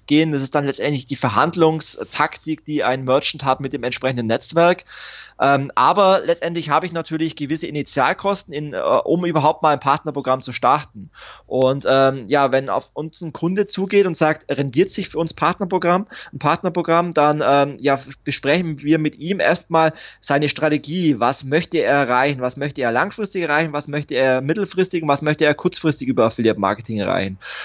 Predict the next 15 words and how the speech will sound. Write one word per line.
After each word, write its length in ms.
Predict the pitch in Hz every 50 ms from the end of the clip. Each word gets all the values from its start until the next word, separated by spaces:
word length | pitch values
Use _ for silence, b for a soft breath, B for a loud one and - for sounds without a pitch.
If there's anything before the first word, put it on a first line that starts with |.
| B B B B
Und 320 | - - 135 135 139 127 -
dann 180 | - 139 151
ist 140 | 175 185 170
es 120 | 175 160 -
häufig 300 | 147 160 185 196 202 -
so, 200 | - 185 180 185
dass, 360 | 185 165 156 156 151 - - -
ähm, 340 | 139 143 139 139 135 131 -
ja, 160 | - 127 135
viele 300 | - - 160 170 180 -
Online-Shops 580 | 147 156 175 185 180 165 - - - - - -
ja 120 | 165 151
so 100 | 151 156
eine 100 | 151 143
interne 600 | - 147 170 180 - 180 165 156 156 160 156 151